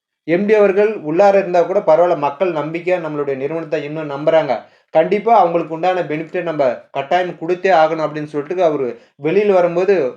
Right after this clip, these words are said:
இன்னும் ஒரு புதுவிதமான சிந்தனையோட கண்டிப்பா வெளியில வருவார். ஜப்பான்ல பார்த்தீங்க அப்படின்னா, அங்க ஒரு போராட்டம் நடக்குது ஒரு நிறுவனத்துக்கு எதிரா அப்படின்னு சொன்னா,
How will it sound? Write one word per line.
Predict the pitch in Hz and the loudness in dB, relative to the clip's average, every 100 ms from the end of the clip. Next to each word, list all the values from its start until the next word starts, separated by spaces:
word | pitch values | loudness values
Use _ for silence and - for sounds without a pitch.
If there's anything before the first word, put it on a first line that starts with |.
| - | -10
இன்னும் | 160 226 233 | -6 0 2
ஒரு | 170 | 2
புதுவிதமான | 151 170 196 196 190 190 196 | -2 -4 0 0 0 -2 -4
சிந்தனையோட | 185 160 170 165 165 190 | -6 -8 -8 -6 -6 -6
கண்டிப்பா | 143 147 151 | -8 -8 -8
வெளியில | 160 143 151 175 185 _ _ _ _ | -8 -8 -8 -8 -12 _ _ _ _
வருவார். | 127 156 156 123 - _ _ _ _ _ _ 139 | -8 -6 -4 -6 -10 _ _ _ _ _ _ -8
ஜப்பான்ல | 175 - 226 214 202 | -6 -4 -4 -4 -4
பார்த்தீங்க | 175 175 175 170 | -2 -4 -6 -8
அப்படின்னா, | 160 160 151 127 127 | -10 -8 -8 -8 -8
அங்க | 135 170 190 | -10 -6 -4
ஒரு | 180 170 139 120 - _ _ | -4 -4 -4 -6 -10 _ _
போராட்டம் | - 185 196 185 180 | -6 -2 -2 -2 -6
நடக்குது | 165 151 156 170 123 - _ _ _ _ _ _ - | -6 -6 -4 -2 -4 -10 _ _ _ _ _ _ -10
ஒரு | 175 170 | -4 -2
நிறுவனத்துக்கு | 170 180 185 175 165 156 | -2 -2 -4 -6 -6 -6
எதிரா | 175 | -2
அப்படின்னு | 165 156 160 | -4 -4 -8
சொன்னா, | 156 143 151 214 | -10 -10 -10 -10